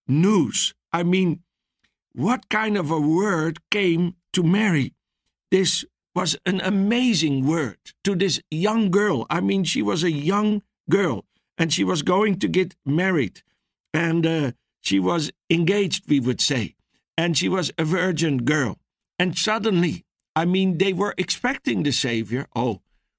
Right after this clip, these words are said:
for four hundred years already they were waiting, since the last words of the prophet Malachi, they were waiting for the coming of the Lord. But then suddenly, I mean, so many times we can be waiting for something,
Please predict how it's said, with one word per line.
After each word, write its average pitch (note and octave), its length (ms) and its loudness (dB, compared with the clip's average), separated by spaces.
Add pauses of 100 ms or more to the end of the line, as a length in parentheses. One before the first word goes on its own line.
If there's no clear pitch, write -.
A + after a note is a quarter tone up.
for A#2 140 -4
four D3 320 0
hundred C#3 380 0
years F#3+ 360 0
already E3+ 340 0
they C#3+ 140 0
were C3+ 160 0
waiting, C3+ 600 0
since C3+ 360 -2
the B2+ 260 0 (200)
last D3 400 -2
words D3 380 0
of B2 260 -4 (140)
the C3 120 0
prophet C#3+ 500 -4
Malachi, B2+ 680 -2 (220)
they C3 140 2
were B2+ 180 0
waiting C#3 420 2
for C3 140 -2
the A#2+ 120 -2
coming C3+ 340 0
of C3+ 160 -4
the C3 100 0
Lord. D3 320 0 (520)
But E3+ 200 0
then F#3+ 240 2
suddenly, G3+ 800 0 (380)
I D#3+ 80 0
mean, F3+ 220 2
so - 200 -2
many G3 220 2
times F3 380 0
we E3 120 2
can D#3+ 220 0
be D3 140 4
waiting D#3 600 2 (280)
for C#3 160 0
something, D#3+ 680 0